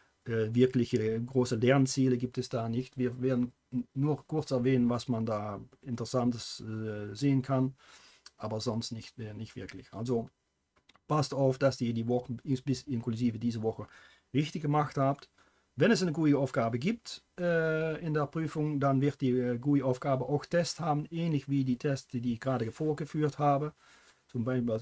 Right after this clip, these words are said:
wenn es so ein, so ein, so ein Chatbox oder so gibt, dann werden wir, äh, über so einen Roboter, äh, eine Texteingabe geben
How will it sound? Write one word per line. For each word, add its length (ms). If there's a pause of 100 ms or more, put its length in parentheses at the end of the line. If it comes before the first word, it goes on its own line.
wenn 140
es 360
so 160
ein, 80
so 140
ein, 120
so 140
ein 80
Chatbox 560
oder 180
so 200
gibt, 420
dann 160
werden 300
wir, 280
äh, 200
über 240
so 100
einen 80
Roboter, 540 (100)
äh, 220
eine 160
Texteingabe 760
geben 400